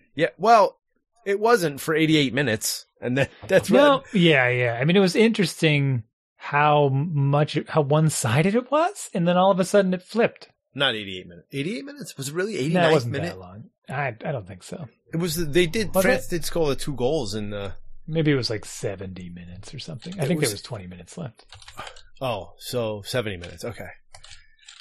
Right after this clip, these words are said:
Speaker 1: Yeah. But it, I mean, it was pretty, I mean, it was pretty one-sided until that happened.
Speaker 2: It was pretty
Speaker 1: And
Speaker 2: skewed, yeah.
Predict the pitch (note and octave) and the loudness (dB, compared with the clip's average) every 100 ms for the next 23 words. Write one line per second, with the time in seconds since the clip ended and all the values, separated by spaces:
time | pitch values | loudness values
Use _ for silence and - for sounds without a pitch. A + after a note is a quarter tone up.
0 | _ F#2+ - - - - - - E3 E3+ | _ -16 -14 -16 -18 -20 -20 2 2 2
1 | E3+ F3 E3+ D#3+ F3 - - - G#3 B2 | -2 -2 0 0 -4 -6 -10 -4 -2 -2
2 | - _ - _ _ B2+ B2 A2+ - C#3+ | -6 _ -20 _ _ -4 -2 -2 -2 -2
3 | C3+ B2+ B2 C3 D3 B2 G#2+ G#2 A#2 A2+ | 2 0 0 0 0 0 -4 -8 -6 -2
4 | B2 G#2+ G#2+ G#2 - G#2 D3+ D#3+ - A#3+ | -2 -2 -6 -4 -4 0 0 0 0 0
5 | G#3+ B2+ E3 G3+ D3+ | 2 0 0 0 -2